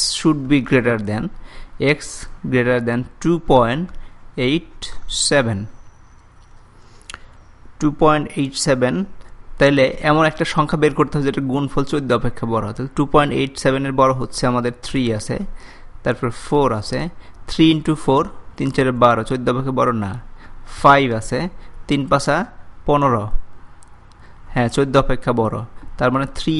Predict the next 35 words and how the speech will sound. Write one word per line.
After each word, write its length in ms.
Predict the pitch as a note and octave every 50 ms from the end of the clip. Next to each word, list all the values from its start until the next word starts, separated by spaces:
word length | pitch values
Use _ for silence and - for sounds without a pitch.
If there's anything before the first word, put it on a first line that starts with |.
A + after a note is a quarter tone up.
| D3+ D3
and 100 | C#3 C3 - -
five, 180 | B2 A2+ A2 A2+ A#2
আমাদের 180 | A#2+ B2+ C3 C#3 C#3
বলছে 160 | C#3 C#3 - D#3+ - -
সংখ্যা 200 | D3 C3+ C3 C#3+ C#3
দুইটি 180 | C#3+ C#3 - D3+ D3 D3+ D3+
নিম্ন 180 | D3 D3 D3+ D#3 D#3 - -
পক্ষে 240 | C3+ C3 - - C#3 C3+
কী 100 | C#3 C#3 C#3 C3+ B2
হতে 160 | G#2+ - A2+ A2
পারে? 180 | A2 G2+ - - - - - - - - - - - - -
কম 140 | C#3+ D3+ D3+ - -
পক্ষে 200 | C#3 - - C3 -
সবচেয়ে 280 | - B2+ - - D3 C3+ -
ছোট 160 | - D#3 C#3+ D#3 D3 -
সংখ্যা 240 | C#3 C3 C3 D3+ C#3
হচ্ছে 160 | C3+ - C3+ - -
তিন 120 | D3 C#3 C3+ C3
এবং 120 | B2 B2+ B2 - -
পাঁচের 300 | C3+ B2+ B2+ - - B2 A#2 A2+
গুণফল 380 | C3+ B2 A#2 - - B2+ C#3+ E3+ - - - - - - - - - - -
চোদ্দ 180 | D3+ C#3 C3 C3 C3
অপেক্ষা 220 | B2+ C3 B2+ B2+ B2
বড় 120 | A#2+ A#2 A2+ G#2+
হতে 160 | G2+ - - G#2
পারে। 160 | G2+ G#2 G2+ - - - - - - - - - -
তার 140 | C3 C3+ C#3+ C#3+ D3+
জন্যই 300 | D#3 C#3 B2+ B2+ D#3+ G#3 D4+ - - - - -
সর্বনিম্ন 480 | - D#3 D3+ D3 D3+ D3+ C#3+ C#3+ C#3+ C#3+ C#3 C3
দুইটি 180 | B2+ B2+ - C#3 - -
স্বাভাবিক 380 | C#3+ B2 B2 B2+ C3+ C#3 C3+ - -
সংখ্যা 300 | C3 A#2 - - C#3+ E3+ C#4 - - - - - - - - - - -
থ্রি 180 | - - D#3+ D#3+ D#3 D3+ C#3
এবং 160 | B2+ A#2 B2+ C3 B2+ - - -
ফাইভ, 380 | C3 A2+ A2 A2 A2+ - F3+